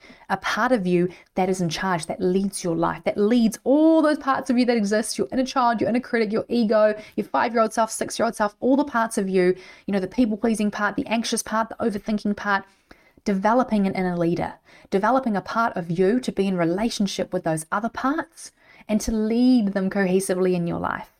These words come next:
to lead them towards one goal, to meet their needs. Almost think of it as like a parent figure to a bunch of children that live within you,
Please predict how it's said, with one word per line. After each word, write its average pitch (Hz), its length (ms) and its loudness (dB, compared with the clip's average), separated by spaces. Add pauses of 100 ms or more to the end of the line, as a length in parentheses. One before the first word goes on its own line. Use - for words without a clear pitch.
(640)
to 233 120 0
lead 233 360 2
them 208 160 -2
towards 190 420 -2
one 175 200 0
goal, 165 200 2
to 190 140 -4
meet 208 340 -2
their 202 140 -2
needs. 170 260 -2
Almost 285 320 2
think 233 180 0
of 208 120 -2
it 196 120 0
as 185 160 -2
like 185 240 -4
a - 60 -16
parent 202 460 -2
figure - 420 -4 (520)
to 220 80 0
a 202 60 2
bunch 202 260 0
of - 100 -2
children 208 480 0
that 185 160 0
live 180 160 0
within 175 320 0
you, 185 240 -4